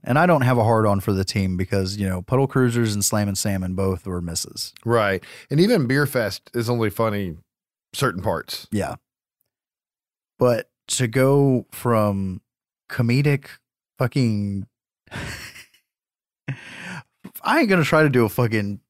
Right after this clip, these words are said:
Speaker 1: slick segue into this. This is the first fucking mockumentary <laughs> we have ever had on the podcast, right?
Speaker 2: Yeah, and I don't know how I'm sitting down with balls this big to try to cover this movie, 'cause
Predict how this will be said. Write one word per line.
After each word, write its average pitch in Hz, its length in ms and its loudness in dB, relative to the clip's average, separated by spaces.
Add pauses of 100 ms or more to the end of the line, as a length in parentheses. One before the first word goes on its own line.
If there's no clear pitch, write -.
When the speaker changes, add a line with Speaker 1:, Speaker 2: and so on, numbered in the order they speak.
Speaker 1:
slick 131 340 2
segue 110 460 0
into 101 160 0
this. 90 440 -6
This 156 240 2
is 226 120 2
the 175 100 2
first 190 440 0
fucking 156 580 0 (100)
mockumentary 143 1120 4
<laughs> 165 160 6
we 185 80 6
have 151 140 4 (120)
ever 151 300 6
had 135 220 4
on 120 140 2
the 123 80 0
podcast, 139 680 0
right? 127 260 0 (540)
Speaker 2:
Yeah, 190 260 4
and 156 140 0
I 151 80 4
don't 233 160 4
know 202 140 4
how 151 120 4
I'm 127 140 0
sitting 135 440 0
down 131 380 2 (120)
with 120 160 -2
balls 127 500 2
this 117 200 -2
big 107 320 0
to 110 80 -4
try 135 160 -2
to 120 100 -4
cover 123 300 -2
this 135 240 -2
movie, 117 340 2 (260)
'cause 143 260 2